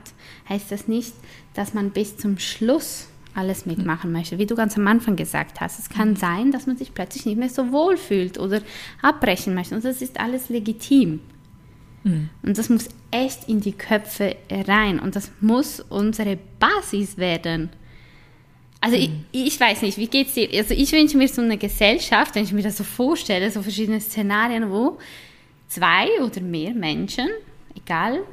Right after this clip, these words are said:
Speaker 1: welches Geschlecht,
Speaker 2: Mhm.
Speaker 1: egal welche Konstellation, es darf von mir aus auch zwischen fünf und sechs sein, dass sie wirklich halt aufeinander eingehen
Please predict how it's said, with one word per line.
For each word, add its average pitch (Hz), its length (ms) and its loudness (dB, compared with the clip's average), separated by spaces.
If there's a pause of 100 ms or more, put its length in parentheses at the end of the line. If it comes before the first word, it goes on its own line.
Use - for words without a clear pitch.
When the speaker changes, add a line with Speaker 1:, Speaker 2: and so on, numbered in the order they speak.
Speaker 1:
welches 202 380 -6
Geschlecht, 196 560 0
Speaker 2:
Mhm. - 80 -8
Speaker 1:
egal 190 280 0
welche 254 280 -2
Konstellation, 202 840 0
es 196 140 -4
darf 190 160 0
von 196 140 -2
mir 196 200 0
aus 196 140 -4
auch 180 160 0
zwischen - 360 -4
fünf 208 280 0
und 180 60 0
sechs 185 200 -2
sein, 208 80 -4 (420)
dass - 220 -6
sie 233 180 -2
wirklich 214 600 -2
halt 208 260 0 (320)
aufeinander 180 480 -2 (100)
eingehen 233 420 2